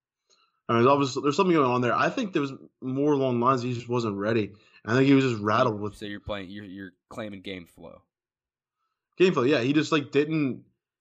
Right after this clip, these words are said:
Speaker 1: he mentally wasn't there. I think the crowd in New Orleans got to him, and they got to him early with that ball right through his hands in the pick right after the Saints go down there on the opening drive, score a touchdown. He does that. It kinda, you just,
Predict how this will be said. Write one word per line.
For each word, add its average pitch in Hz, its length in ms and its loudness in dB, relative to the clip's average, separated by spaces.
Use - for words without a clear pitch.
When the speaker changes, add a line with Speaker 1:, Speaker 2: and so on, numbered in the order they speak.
Speaker 1:
he 156 160 0
mentally 147 500 4
wasn't 135 320 2
there. 123 200 2
I 123 100 2
think 147 200 0
the 135 100 0
crowd 127 500 2
in 131 60 -2
New 127 100 0
Orleans 127 280 0
got - 420 -2
to 131 160 0
him, 143 260 2
and 117 220 0
they 117 120 0
got 123 240 2
to 127 80 4
him 117 100 2
early 135 300 6
with 113 180 2
that 113 280 2
ball 127 220 6
right 120 220 2
through 135 140 2
his 131 120 2
hands 139 500 2
in 127 320 0
the 117 160 2
pick 147 420 0
right 120 200 2
after 123 200 0
the 113 380 2
Saints 123 260 0
go 127 100 4
down 127 100 4
there 127 180 4
on 120 80 2
the 117 80 2
opening 123 200 2
drive, 120 240 2
score 123 200 0
a - 20 -6
touchdown. 135 640 -2
He 147 100 2
does 139 260 6
that. 131 220 4
It 127 120 -2
kinda, 165 260 0
you 160 80 -6
just, 156 340 -2